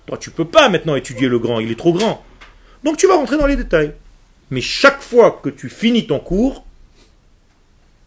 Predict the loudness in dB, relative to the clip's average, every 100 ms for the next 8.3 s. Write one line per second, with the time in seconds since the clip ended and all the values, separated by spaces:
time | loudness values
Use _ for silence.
0 | _ -14 -6 -2 -2 -2 -6 -8 -4 -6
1 | -8 -16 -20 _ _ _ _ _ _ _
2 | _ _ _ _ -16 -8 -8 -6 -8 -8
3 | -12 -14 -18 -20 _ _ _ _ _ _
4 | _ _ -14 -10 -6 -8 -6 -4 -4 -4
5 | -14 -16 -4 2 6 6 6 4 -2 -20
6 | -20 -20 _ _ -8 -8 -4 2 4 4
7 | 2 -20 _ -20 -20 _ 0 0 -2 -6
8 | 0 2 2